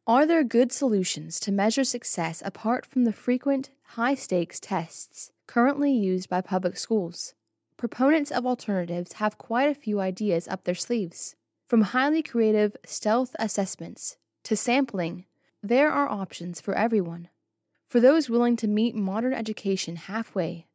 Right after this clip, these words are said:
not every solution includes completely foregoing traditional standardized tests. If you've ever wondered whether there was a better way for your child or students, you may find some of these options appealing.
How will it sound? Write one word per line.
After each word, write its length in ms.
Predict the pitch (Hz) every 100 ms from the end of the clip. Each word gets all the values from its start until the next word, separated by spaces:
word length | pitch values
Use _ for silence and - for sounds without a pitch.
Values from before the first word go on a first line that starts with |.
| -
not 300 | 214 269 311
every 300 | 247 247 269
solution 600 | - 233 196 190 - 165
includes 560 | - 190 - 214 226 -
completely 580 | 214 202 - 254 277 269
foregoing 640 | - 254 208 185 175 175
traditional 600 | 190 180 208 - 247 247
standardized 680 | - 202 208 208 202 196 -
tests. 560 | 170 165 - - - _ _ _ _ _ _ _ _ _ -
If 160 | 240
you've 140 | 269 262
ever 260 | 247 277 320
wondered 540 | 240 202 190 160 170
whether 320 | 190 208 254 247
there 180 | 240
was 380 | 226 180 160 170
a 80 | 190
better 340 | 180 190 247 247
way 280 | 208 185
for 160 | 175 180
your 200 | 180 214
child 460 | - - 196 165 170
or 100 | 196
students, 680 | 180 - 226 170 - - - _ _ -
you 160 | 240
may 240 | 240 247 294
find 420 | - 220 202 185
some 220 | - 233
of 160 | 285 277
these 160 | 277 -
options 540 | 190 180 - 156 170
appealing. 540 | - - 269 208 165